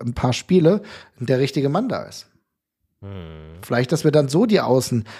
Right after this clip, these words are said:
Speaker 1: wieder anders aufstellen. Ich glaube, für die Bayern ist beispielsweise eine Lenz-Touré-Aufstellung gar nicht so verkehrt. Du hast so eine ordentlichere Defensive. Das hilft vielleicht auch den, ähm, Innenverteidigern dann wieder.
Speaker 2: Ja.
Speaker 1: Vielleicht muss ich aber auch wirklich sagen,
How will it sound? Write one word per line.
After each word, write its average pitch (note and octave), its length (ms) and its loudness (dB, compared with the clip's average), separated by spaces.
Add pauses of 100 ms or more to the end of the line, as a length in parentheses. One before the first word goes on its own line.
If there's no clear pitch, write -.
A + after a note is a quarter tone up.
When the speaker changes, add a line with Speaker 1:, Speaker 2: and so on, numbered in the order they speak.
(140)
Speaker 1:
wieder C3 220 4
anders A#2+ 260 2
aufstellen. A2+ 380 -2
Ich A#2 100 -4
glaube, F3 280 4
für D3 100 0
die C#3 100 0
Bayern D#3 360 2
ist F#3 120 0
beispielsweise E3+ 680 2
eine C#3 120 4
Lenz-Touré-Aufstellung F3+ 1900 2
gar D#3 140 2
nicht D#3 160 0
so - 80 -4
verkehrt. D#3 540 2
Du C#3 80 4
hast B2 120 2
so D#3+ 60 0
eine C#3 120 2
ordentlichere C3+ 500 2
Defensive. E3+ 640 2 (340)
Das - 160 -2
hilft D3 240 2
vielleicht C3 460 2
auch D3 260 2
den, D#3+ 340 2
ähm, D3 420 4
Innenverteidigern A2 800 0
dann G2 140 -4
wieder. G#2+ 160 0
Speaker 2:
Ja. F#2 140 -2
Speaker 1:
Vielleicht G#2 260 -6
muss C#3 140 0
ich C#3+ 100 2
aber C#3 160 4
auch C3+ 140 2
wirklich F#3+ 280 0
sagen, A#2+ 300 2